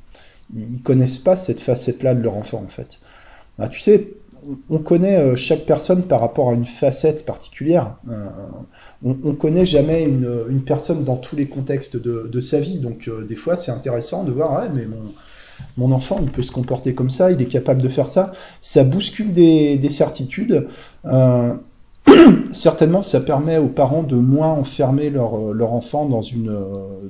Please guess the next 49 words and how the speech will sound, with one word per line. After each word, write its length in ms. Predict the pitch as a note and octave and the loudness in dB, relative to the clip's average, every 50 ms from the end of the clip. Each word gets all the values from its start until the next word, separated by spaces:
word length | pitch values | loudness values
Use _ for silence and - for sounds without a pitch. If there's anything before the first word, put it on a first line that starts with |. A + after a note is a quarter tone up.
| G2 - | -14 -12
dans 140 | A2 - G2 | -12 -12 -12
une 340 | - - A#2 A#2 A#2 A#2+ | -10 -6 -4 -2 0 0
identité, 580 | A#2+ A#2+ A#2 A2 - - - - - C3+ C3+ C#3 | 0 0 -2 -4 -6 -10 -18 -8 -4 -2 0 0
euh, 100 | C3 A2 G2+ G2+ G2 G2 F#2 F#2+ F2+ F2+ - - - - - - - _ - - - - - - - - - - - - - _ _ | -2 -4 -6 -8 -10 -12 -12 -14 -16 -16 -18 -18 -16 -14 -14 -14 -16 _ -20 -20 -20 -20 -20 -20 -20 -20 -20 -20 -20 -20 -20 _ _
qui 120 | - - G#2+ | -12 -12 -12
est, 60 | G2+ | -12
qui 160 | - - A#2 | -10 -12 -12
est 40 | - | -6
fabriquée 420 | - A#2 - A#2 A#2+ A#2+ - C3+ | -6 -6 0 0 -2 0 0 -4
par 200 | B2+ - A#2+ A2+ | -2 0 -2 -2
le, 140 | A#2 G#2 G#2+ | 0 -2 -4
le 80 | G#2+ A2 | -6 -8
parent 260 | - - A#2+ A2 A#2+ | -6 -6 -4 -2 0
lui-même, 320 | B2 C3 C#3+ E3+ F3 F3 A#2+ | 0 0 0 -2 -4 -6 -8
en 80 | - | -10
fait. 200 | - - - C3 - | -10 -10 -10 -10 -10
Je 80 | - | -14
sais 80 | - - | -8 0
pas, 200 | C#3+ C3+ C3 C3 | 2 2 2 2
je 60 | C3 | 0
sais 60 | - | -2
pas 100 | - D#3+ | -2 -4
si 80 | D#3+ - | -2 -4
c'est 60 | D3+ | -4
bien 180 | C#3 D3 C3+ C3 | -2 0 0 0
clair 240 | C3 B2+ A#2 - | 0 -2 -4 -6
ce 80 | - - | -8 -16
que, 140 | - - B2 A#2 G#2 G2 G#2 A2 - - - - - - - - - - - _ | -14 -12 -10 -10 -10 -12 -12 -14 -16 -18 -20 -20 -20 -20 -20 -20 -20 -20 -20 _
ce 120 | - - | -18 4
que 100 | - D3+ | 6 6
je 100 | C#3 C3 | 6 6
dis, 140 | C3+ C3 C3 | 2 -2 -4
quoi. 220 | - - - A#2 A#2+ - - - - - - - - - - | -4 -6 -6 -6 -8 -12 -16 -20 -20 -18 -18 -18 -18 -10 0
Euh, 280 | - - E3 F3 E3+ E3+ | 8 10 12 12 12 10
voilà, 340 | D#3+ D#3 E3+ D#3+ B2+ A2 C3 | 10 8 8 8 8 8 6
donc 200 | C3+ C3+ C3 C3 | 6 4 4 4
des 240 | B2 B2+ C3+ C3 C#3 | 4 4 4 4 4
exemples 400 | C3+ C3 C#3+ D#3 D3 - - C3+ | 4 4 4 2 0 2 0 2
d'application, 640 | B2+ B2+ B2 - - - C#3+ A#2+ - - - C#3+ C#3 | 2 2 0 -2 -6 -2 -2 -2 -2 -4 -6 -4 -2
euh, 720 | C#3+ D3 C#3 A#2+ G#2+ G2+ G2 F#2+ F#2 G2 G2 G2 G2 F#2+ F#2+ G#2 G2+ - - A#2+ | 0 0 0 0 0 0 -2 -4 -8 -8 -10 -14 -14 -16 -16 -16 -16 -16 -16 -18
sur 300 | A#2+ - - - A#2 A#2 | -16 -10 -6 -4 0 0
les, 240 | A2+ A2+ A2+ A2+ G#2+ | 2 0 0 0 0
les 100 | A#2 A#2+ | 0 4
représentations 760 | A#2 C#3 C3+ - D#3 C#3+ D3 C#3 C3+ C#3+ C3+ C3+ - D3+ C#3 | 4 4 4 4 2 2 2 2 2 0 -2 -2 -2 -8 -6
symboliques. 520 | - - B2 A2+ A2 A#2 C3+ G#3 A#3 - | -2 -2 0 0 0 0 -2 -4 -4 -6
Tu 100 | - - B2+ | -10 -4 0
vois, 120 | C3 C#3 | 2 2
rien 260 | - C3 C3+ D#3+ E3+ | 2 2 0 2 2
de, 520 | F3 D#3 D3+ D3 C#3+ C#3 C3+ C3 B2 B2 | 2 4 4 4 6 6 6 6 6 2